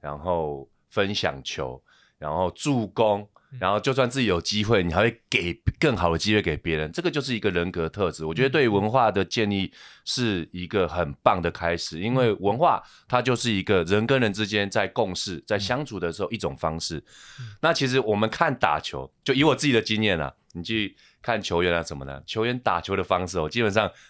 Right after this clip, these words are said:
Speaker 1: 跟他个性是还蛮像的，会蛮像的。
Speaker 2: 嗯，嗯，嗯。
Speaker 1: 所以大家一个整个球队都是为了对方而着想，为了团队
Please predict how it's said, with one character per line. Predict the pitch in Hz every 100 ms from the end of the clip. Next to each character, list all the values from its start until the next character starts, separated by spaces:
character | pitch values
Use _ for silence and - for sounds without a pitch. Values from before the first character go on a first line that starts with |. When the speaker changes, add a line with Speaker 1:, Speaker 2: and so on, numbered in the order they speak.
| _ _
Speaker 1:
跟 | -
他 | 107 104
个 | 110
性 | 95 95
是 | 98
还 | -
蛮 | 85 78
像 | 76 80
的， | 64 -
会 | - 156
蛮 | 90
像 | 82 131 80
的。 | 147
Speaker 2:
嗯， | 147 120
嗯， | 131
嗯。 | 123 -
Speaker 1:
所 | - 131
以 | 135 110 -
大 | 180 147
家 | 143 135 131
一 | 113
个 | 127
整 | - 95
个 |
球 | 92 - 98
队 | 123
都 | 113 120
是 | 120 123 98 - _ _ -
为 | 180
了 | 143 110 - _
对 | - 123
方 | 104 101 101 104 _ -
而 | 87
着 | 87 82
想， | 82 76 - - _
为 | 135
了 | 117 87 - _
团 | - 95
队 | 107 131 101 -